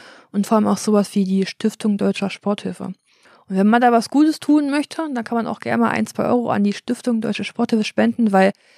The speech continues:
das sind so die ersten, die uns fördern mit Internatsförderung, Nachhilfeförderung, aber auch die einzigen sind, die uns deutschen Athletinnen,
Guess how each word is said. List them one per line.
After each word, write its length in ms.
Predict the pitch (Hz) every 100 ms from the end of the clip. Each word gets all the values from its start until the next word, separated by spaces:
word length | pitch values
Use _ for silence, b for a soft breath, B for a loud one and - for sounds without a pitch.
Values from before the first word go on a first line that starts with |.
| b b b
das 140 | 196
sind 120 | 226
so 60 | 214
die 200 | 208 -
ersten, 400 | 208 233 - 214
die 100 | 202
uns 160 | 190
fördern 360 | - 233 254 233
mit 160 | 190 -
Internatsförderung, 1000 | 190 185 214 240 226 - 214 202 202 202
Nachhilfeförderung, 920 | 208 214 196 202 - 202 196 196 202
aber 260 | 190 202
auch 120 | - -
die 260 | 196 -
einzigen 440 | - 214 240 240 240
sind, 280 | 240 254 - B B B B -
die 240 | 214 208
uns 300 | 208 208 -
deutschen 400 | 208 220 - 214
Athletinnen, 840 | 185 202 220 254 - 247 262 269